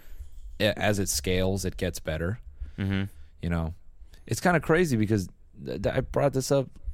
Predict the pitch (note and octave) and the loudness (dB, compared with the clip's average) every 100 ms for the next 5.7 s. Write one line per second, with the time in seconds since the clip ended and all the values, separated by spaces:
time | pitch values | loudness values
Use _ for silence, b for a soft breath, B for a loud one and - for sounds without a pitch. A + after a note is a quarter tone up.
0 | - A#2+ B2+ A#2 - A#2+ B2+ A#2 B2 A#2+ | -4 -2 -2 -4 -2 0 0 2 2 2
1 | A#2 B2 A#2+ B2 A#2+ G2 G#2+ A2 A2+ G2 | 0 0 2 2 4 6 4 6 4 4
2 | G2 G2+ G2+ G#2 b b b b b - | 4 4 2 -2 b b b b b -2
3 | A2 - - G#2+ - G2 G#2+ G2 F#2+ E2 | -2 0 -2 0 2 4 6 4 2 0
4 | - F2+ F2+ - - F2 F2+ E2+ E2 E2+ | 0 0 0 -2 -2 -2 0 -2 -2 -2
5 | F#2+ G#2 - - - F#2 | -2 -4 -6 -4 4 6